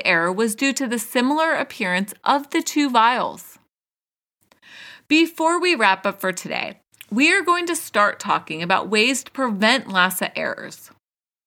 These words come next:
Medication safety is an important part of patient safety, and lassa errors contribute significantly to this threat. The Joint Commission and the Food and Drug Administration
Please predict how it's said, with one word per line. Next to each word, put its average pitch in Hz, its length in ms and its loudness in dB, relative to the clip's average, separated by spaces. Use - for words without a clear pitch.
Medication 262 720 2
safety 170 520 -4
is 302 200 2
an 349 100 2
important 311 480 0
part 220 220 2
of 262 200 -2
patient 269 460 -2
safety, - 480 -6
and 208 200 4
lassa 240 460 2
errors 202 320 2
contribute 254 640 0
significantly 214 880 0
to 233 280 0
this 175 240 2
threat. - 340 -4
The 233 100 2
Joint 277 400 2
Commission 190 760 0
and 330 340 0
the 262 60 -2
Food 302 300 2
and 285 120 0
Drug 262 240 2
Administration 185 760 -2